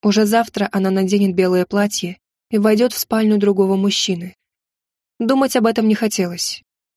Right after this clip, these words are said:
но мысли, словно голодные шакалы, вгрызались в душу, напоминая о будущем. Он не мог видеть, не мог знать, что она чувствует, не мог услышать.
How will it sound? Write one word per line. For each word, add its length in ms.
но 140
мысли, 320
словно 320
голодные 460
шакалы, 460
вгрызались 580
в 100
душу, 420
напоминая 600
о 100
будущем. 580
Он 220
не 80
мог 300
видеть, 520
не 180
мог 260
знать, 300
что 220
она 160
чувствует, 680
не 140
мог 300
услышать. 680